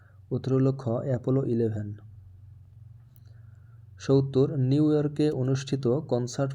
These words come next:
for বাংলাদেশ এ নিচের কোন শিল্পী অনুপস্থিত ছিলেন? উত্তর ক, জন লেনন। এছাড়া বব ডিলান, এরিক ক্ল্যাপটন, রবিশঙ্কর তারা উপস্থিত ছিলেন। একাত্তর, নিচের কোন দেশ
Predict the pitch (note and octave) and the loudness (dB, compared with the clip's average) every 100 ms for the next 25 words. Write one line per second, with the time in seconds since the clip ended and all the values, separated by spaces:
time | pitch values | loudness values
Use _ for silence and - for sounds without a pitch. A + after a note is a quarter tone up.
0 | - B2+ A#2 A2+ A2+ G#2+ A2+ D3 - - | -4 -2 0 0 0 0 0 -2 -8 -4
1 | B2 B2 F3+ - _ _ - C3 C3+ C#3+ | -2 -2 -6 -12 _ _ -4 0 0 2
2 | C#3 C3+ C#3 C#3 - C#3 C3+ C#3 C#3 - | 2 2 0 0 0 -2 2 2 0 -2
3 | - C#3+ C#3 C#3+ D#3+ D#3 B2 A2+ - A2 | -8 -4 -4 -2 -2 -2 -4 -4 -6 -8
4 | G#2+ A2 - - _ _ _ _ _ _ | -8 -12 -20 -20 _ _ _ _ _ _
5 | - C3 - - C3 - A#2 A2+ E3+ - | -10 -10 -8 -4 -4 -2 -2 -2 -4 -8
6 | A2+ A2+ B2 C3 A#2 A2+ A#2 A#2 G#2 G#2 | -8 -2 0 0 0 0 -2 -4 -6 -10
7 | - - _ _ - - _ _ C3 C3 | -16 -20 _ _ -20 -20 _ _ -4 0
8 | B2+ C3 A#2+ A#2+ B2 A2+ A#2 A2+ A#2 A#2+ | 0 2 2 2 2 0 -2 0 0 -2
9 | C3 - - - B2+ B2 B2+ C3 - _ | -4 -6 -10 -10 -4 -2 -2 -4 -12 _
10 | - B2+ A#2+ - B2 A#2+ C3 C3+ - A2+ | -4 -2 -2 -2 0 0 -2 -8 -4 -2
11 | A2 - A2 A2 C#3 C#3 B2+ A#2 B2 A#2 | -2 -2 -6 -4 -4 -2 -2 -2 -4 -6
12 | - A2+ - A#2 A2 A2+ - _ _ _ | -6 -8 -4 -4 -4 -8 -18 _ _ _
13 | _ _ _ _ _ _ C3 C#3 C3+ C3+ | _ _ _ _ _ _ -2 0 0 0
14 | D3+ C#3+ C3+ C3+ D3 D3 C3+ C3 A#2+ B2+ | 0 2 0 0 -4 0 0 2 2 0
15 | C3+ | -2